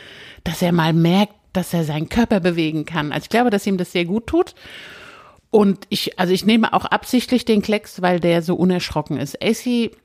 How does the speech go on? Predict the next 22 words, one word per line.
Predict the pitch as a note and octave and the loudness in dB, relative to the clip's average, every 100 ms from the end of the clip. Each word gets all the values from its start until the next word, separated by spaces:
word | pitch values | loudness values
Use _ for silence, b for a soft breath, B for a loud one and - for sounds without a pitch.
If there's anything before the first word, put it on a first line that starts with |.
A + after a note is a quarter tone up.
| - | -20
fürchtet | - B3+ B3+ - - | -2 2 2 0 -4
sich | G#3+ - | -4 -2
ja | G#3 - | -2 -2
immer | - F#3+ F3 | 2 2 2
vor | - - F3 | -4 -6 -4
allem, | - D3 C3+ D3 | -2 -2 -4 -6
was | C#3+ - | -10 -8
da | D#3+ D3 C#3+ D#3 _ - | -8 -6 -8 -12 _ -6
kreucht | G3 A3 G#3+ - | 0 2 0 -8
und | - | -6
fleucht. | - F#3+ G3+ - | 2 2 2 0
Ein | F#3 | -2
Blatt | - G#3+ - | 0 -2 0
fällt | G#3 G3 | -2 0
vom | - F3+ | -2 0
Baum. | F3 F#3+ | 0 2
Huch, | C#4+ G4+ - - | 4 2 0 -2
ein | C4 | -2
Blatt, | C4 C#4+ D4+ | 0 -2 -2
hast | B3+ - | -4 -2
du | |
gesehen? | A3+ A#3+ C#4 | 0 2 2